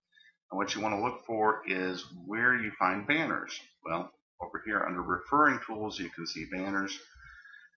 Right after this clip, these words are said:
Now, you don't have to worry about putting in banners. It's all been done for you. In my instance, I see, here's my affiliate U R L or my targeted U R L. Really, this is my affiliate link. If I copy and paste this and send it to a friend,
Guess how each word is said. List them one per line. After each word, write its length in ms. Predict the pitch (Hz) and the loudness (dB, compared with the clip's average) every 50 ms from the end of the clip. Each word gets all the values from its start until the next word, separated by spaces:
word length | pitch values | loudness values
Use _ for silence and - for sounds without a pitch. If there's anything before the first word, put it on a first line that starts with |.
| _ _ | _ _
Now, 80 | 87 98 | 2 4
you 80 | 107 | 8
don't 120 | 117 123 127 | 8 8 8
have 160 | 135 131 - | 8 6 4
to 60 | 135 | 2
worry 220 | 120 123 139 151 151 | 4 6 6 6 8
about 240 | 127 113 101 - | 8 8 8 8
putting 220 | - 113 107 104 98 | 6 2 0 0 0
in 160 | 98 92 - | 0 -2 0
banners. 340 | 90 92 95 95 95 92 98 | -2 0 0 -2 -2 -4 -4
It's 160 | 95 - - | -8 0 4
all 180 | 98 95 95 95 | 6 6 6 4
been 200 | 98 92 92 85 | 2 -2 -2 0
done 260 | 87 90 90 90 - | 0 0 0 -2 -6
for 140 | - 80 78 | -8 -8 -8
you. 580 | - - - - _ _ _ _ _ _ 95 95 | -8 -10 -12 -16 _ _ _ _ _ _ -8 -6
In 120 | 95 95 | -6 -2
my 500 | 98 107 123 139 147 147 147 147 143 - - - _ _ _ _ _ _ _ _ _ _ _ - | 0 4 4 6 6 6 4 2 0 -2 -10 -20 _ _ _ _ _ _ _ _ _ _ _ -6
instance, 400 | 92 95 - - 104 107 98 - | -6 -6 -6 -6 -8 -8 -4 -2
I 140 | 85 95 - | -2 -2 -2
see, 260 | - - 104 95 98 - 120 | -4 -6 -6 -6 -8 -6 -4
here's 240 | 127 131 135 135 - | -4 -2 -2 -2 0
my 260 | 117 113 110 104 98 - - | 2 2 4 4 2 0 -4
affiliate 640 | - - - - - - 123 117 113 107 104 95 - - - - _ _ | -10 -12 -12 -10 -4 -2 0 2 4 4 4 2 2 -2 -12 -18 _ _
U 160 | - 92 92 90 | -8 -2 0 4
R 220 | 92 90 87 87 | 4 6 6 6
L 140 | 87 90 92 | 6 4 4
or 180 | 92 92 87 | 4 4 4
my 140 | 87 85 85 | 2 0 0
targeted 540 | - - - 92 92 90 92 90 90 85 82 | -2 0 4 4 4 4 2 -2 -4 -4 -4
U 140 | 85 87 87 | -4 -2 0
R 200 | 85 82 85 85 | 2 2 4 4
L. 220 | 82 82 90 - - - _ _ _ _ _ _ | 2 2 0 -4 -10 -18 _ _ _ _ _ _
Really, 260 | - 110 110 107 101 | -2 0 0 0 0
this 140 | 113 - - | -2 -4 -2
is 160 | 107 98 92 | -4 -4 0
my 200 | 98 95 92 90 | 2 2 2 2
affiliate 540 | 87 - - - 107 104 98 92 90 - - | 0 -4 -4 -2 0 2 2 0 0 -2 -4
link. 180 | 85 82 80 - 90 | -6 -8 -8 -10 -4
If 80 | - | -4
I 160 | 69 - - | -4 -4 6
copy 280 | - 117 123 131 - 117 | 8 8 8 8 6 2
and 120 | 107 98 - 107 | -2 -4 -2 -2
paste 240 | 104 101 98 - | -2 -2 -2 -4
this 220 | - 98 92 - - | -6 -6 -6 -8 -10
and 100 | - - | -10 -10
send 260 | - - 95 95 98 | -6 -2 -2 -2 -2
it 120 | 90 - - - | -4 -8 -12 -12
to 80 | - - | -10 -12
a 80 | - - | -10 -4
friend, 340 | - 95 95 95 92 92 | 0 2 2 2 0 0